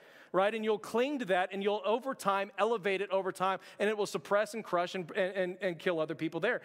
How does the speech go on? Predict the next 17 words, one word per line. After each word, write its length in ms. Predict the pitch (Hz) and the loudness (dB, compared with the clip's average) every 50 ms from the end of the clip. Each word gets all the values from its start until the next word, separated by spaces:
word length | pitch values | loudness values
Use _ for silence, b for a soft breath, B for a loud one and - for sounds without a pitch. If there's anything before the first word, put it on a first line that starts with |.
| B B B | B B B
But 100 | - 208 | -2 0
he 40 | |
says 200 | 160 214 226 220 | 2 2 0 0
this, 160 | 226 254 - - | 0 -4 -6 -4
he 60 | 185 | -2
says, 180 | 165 220 190 | -2 -2 -2
"Jews 320 | 151 127 139 220 262 277 208 | -2 -4 -4 -2 -2 -2 -4
have 140 | 226 185 156 | -4 -2 0
done 160 | 185 175 185 | 0 0 0
this 100 | 196 - | -2 -2
from 160 | - 202 190 | -2 -2 -2
the 80 | 196 180 | -2 -2
very 140 | 208 214 | -2 -2
beginning. 320 | 214 208 196 269 302 240 165 | -2 -2 -2 -2 -2 -2 -2
They 100 | 175 170 | -4 -4
took 200 | 165 190 180 175 | -4 -4 -4 -2
pride 300 | 170 170 175 185 202 | 0 0 0 0 -2